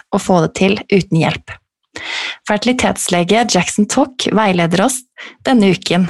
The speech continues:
gjennom begrepene fertilitet og infertilitet, hvilke tester og hva du kan forvente deg av fastlegen din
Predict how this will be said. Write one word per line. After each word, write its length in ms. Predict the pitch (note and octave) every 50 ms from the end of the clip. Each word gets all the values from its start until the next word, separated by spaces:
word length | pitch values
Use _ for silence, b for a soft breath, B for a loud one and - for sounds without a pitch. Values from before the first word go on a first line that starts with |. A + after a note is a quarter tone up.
| -
gjennom 380 | - - F3+ F3 E3 E3 E3+ E3
begrepene 640 | F3+ F#3 - E3+ E3 D#3+ - - - F3 E3+ E3+ E3+
fertilitet 720 | - - F3 F3 - - F3 F3 - - E3 D#3+ E3 - -
og 80 | F3+
infertilitet, 680 | E3 D#3+ - - E3 - - D#3+ D3+ - F3+ A#3+ C#4 C4 - - _ _ B B B B B B B B -
hvilke 300 | G#3 G#3+ A3 G#3+ - C4 B3+
tester 460 | C#4+ C4+ - - - - G3+ A3+ A3+ A3 -
og 160 | - - G#3 F3+
hva 120 | F3+ E3 E3
du 60 | F3+ E3+ -
kan 160 | G#3 G3 F#3+
forvente 540 | F#3+ - G#3 F#3+ E3+ E3 D#3+ - _ - F#3
deg 220 | F#3+ G#3+ B3 A3+
av 80 | G3 F#3+
fastlegen 560 | - E3+ - - - - E3 E3 E3 E3+ E3+ F#3
din 160 | B3 F4